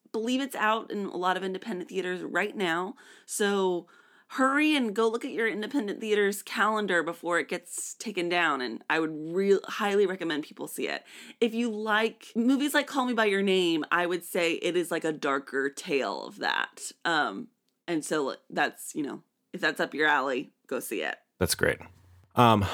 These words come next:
Speaker 2: well, this week I am feeling a singer-songwriter who, um, I've, turns out I've been following for a very long time and then just realized that this is the same person. Um, <laughs> but Lennon Stella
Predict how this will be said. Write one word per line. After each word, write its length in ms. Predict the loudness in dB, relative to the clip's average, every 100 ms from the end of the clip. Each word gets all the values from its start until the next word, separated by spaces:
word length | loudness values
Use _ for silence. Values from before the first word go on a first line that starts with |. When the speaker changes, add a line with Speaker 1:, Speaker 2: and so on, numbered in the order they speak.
| -2
Speaker 2:
well, 80 | 4
this 260 | 6 6
week 160 | 4 2 4
I 160 | 6 6
am 180 | 4 2
feeling 540 | 4 4 4 2 -2 -6 -6 2
a 500 | 4 6 6 4 0 -6 -6
singer-songwriter 1080 | 2 4 6 6 4 6 4 4 4 2 -2 0
who, 420 | 4 6 6 2 -2 -10 -20 -2
um, 360 | 2 2 2 -2 4
I've, 200 | 4 4 -2 0
turns 200 | 6 8
out 140 | 8 6
I've 80 | 6
been 80 |
following 400 | 6 8 8 6
for 160 | 4 4
a 80 | 6
very 300 | 8 8 8
long 260 | 6 4
time 340 | 2 4 4 2
and 180 | 0 0
then 140 | 0 2
just 300 | 2 2 2
realized 300 | 2 2 0
that 100 | -2
this 180 | -2
is 120 | -4 -2
the 120 | 0
same 220 | 0 2
person. 420 | 2 2 2 -2 -4 -8 -4 6
Um, 360 | 8 8 6 6 6 8
<laughs> 200 | 6 6
but 280 | 4 4
Lennon 360 | 6 8 8 6
Stella 540 | 4 6 6 6 2